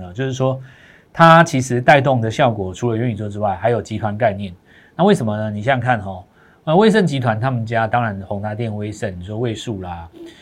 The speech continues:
然后，呃，当然有的人今天礼拜一，礼拜二的时候是比较离谱啦，连那个，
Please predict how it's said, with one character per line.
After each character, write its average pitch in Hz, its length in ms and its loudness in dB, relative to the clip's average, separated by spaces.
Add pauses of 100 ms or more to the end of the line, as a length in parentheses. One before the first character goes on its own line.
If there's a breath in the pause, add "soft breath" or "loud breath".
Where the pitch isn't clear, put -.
(260 loud breath)
然 107 140 -2
后， 135 480 4 (400)
呃， 104 400 -4 (680 soft breath)
当 143 120 4
然 131 300 2
有 113 180 -4
的 117 120 -2
人 139 200 -2
今 170 180 0
天 170 240 2 (440 soft breath)
礼 139 200 -4
拜 202 160 10
一， 214 100 6
礼 156 220 0
拜 208 140 10
二 233 60 10
的 202 60 8
时 208 100 4
候 185 80 8
是 185 160 2
比 127 120 -4
较 156 120 6
离 139 180 2
谱 92 240 -6
啦， 87 240 -6
连 127 160 0
那 175 60 2
个， 120 440 0